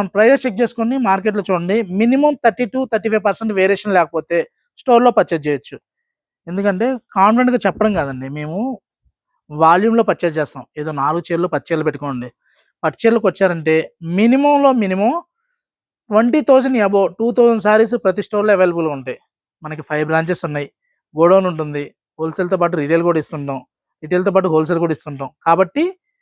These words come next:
ఎన్ని మెయింటైన్ చేస్తుంటాం మీరే చూసుకోవచ్చు. నాలుగైదు చీరలు తెచ్చుకొని వంద చీరలు మెయింటైన్ చేసిన వాళ్ళకి ఒక ప్రైస్ ఉంటుంది, వాల్యూమ్లో కొనే వాళ్ళకి ఒక ప్రైస్ వస్తుంటుంది అనమాట. మాకు వచ్చే ప్రైస్ని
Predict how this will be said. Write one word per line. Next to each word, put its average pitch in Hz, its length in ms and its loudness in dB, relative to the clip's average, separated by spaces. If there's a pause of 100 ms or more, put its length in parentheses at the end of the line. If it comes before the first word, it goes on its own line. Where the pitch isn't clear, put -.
(420)
ఎన్ని 233 220 2
మెయింటైన్ 247 280 4
చేస్తుంటాం 220 420 2
మీరే 202 220 4
చూసుకోవచ్చు. 156 460 -4 (1080)
నాలుగైదు 175 360 4
చీరలు 180 260 4
తెచ్చుకొని 165 420 -4
వంద 156 180 -2
చీరలు 175 220 2
మెయింటైన్ 165 280 -2
చేసిన 165 220 -4
వాళ్ళకి 185 220 2
ఒక 156 140 2
ప్రైస్ 180 220 4
ఉంటుంది, 160 320 -4 (460)
వాల్యూమ్లో 208 460 4
కొనే 190 180 2
వాళ్ళకి 208 300 2
ఒక 175 140 -2
ప్రైస్ 190 220 6
వస్తుంటుంది 160 380 -6
అనమాట. 139 220 -4 (1080)
మాకు 165 220 -4
వచ్చే 214 240 -2
ప్రైస్ని 196 340 0